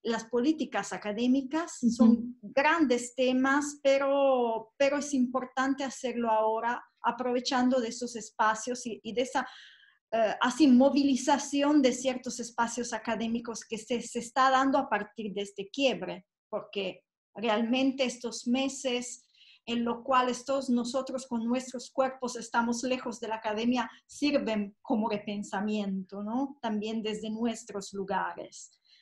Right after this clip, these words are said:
Speaker 1: Entonces, comparto completamente lo que acaba de decir Javier, porque estoy en lo mismo, y yo soy directora de una, de una revista, y sé qué significa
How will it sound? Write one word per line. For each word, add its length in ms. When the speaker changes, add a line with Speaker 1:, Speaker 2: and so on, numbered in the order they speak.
Speaker 1:
Entonces, 640
comparto 580
completamente 840
lo 180
que 240
acaba 460
de 120
decir 420
Javier, 540
porque 320
estoy 400
en 140
lo 100
mismo, 600
y 160
yo 60
soy 200
directora 500
de 80
una, 300
de 160
una 180
revista, 580
y 100
sé 260
qué 100
significa 960